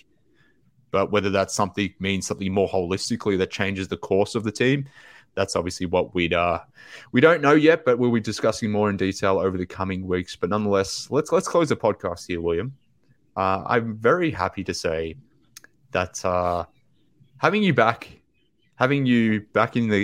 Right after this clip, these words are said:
in, well, not my country, in your country, that we can now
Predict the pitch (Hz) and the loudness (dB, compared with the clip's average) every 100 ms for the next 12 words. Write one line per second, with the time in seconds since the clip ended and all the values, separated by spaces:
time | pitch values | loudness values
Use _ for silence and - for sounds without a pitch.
0 | - 110 117 90 85 135 104 104 110 101 | -2 -8 -6 -6 -2 -2 0 0 -2 -2
1 | 120 104 95 98 117 - 110 107 113 104 | -2 -2 0 2 2 2 -4 -2 0 0
2 | 104 _ _ - 104 104 110 - 113 107 | -2 _ _ -4 0 2 0 0 0 2
3 | 101 | 0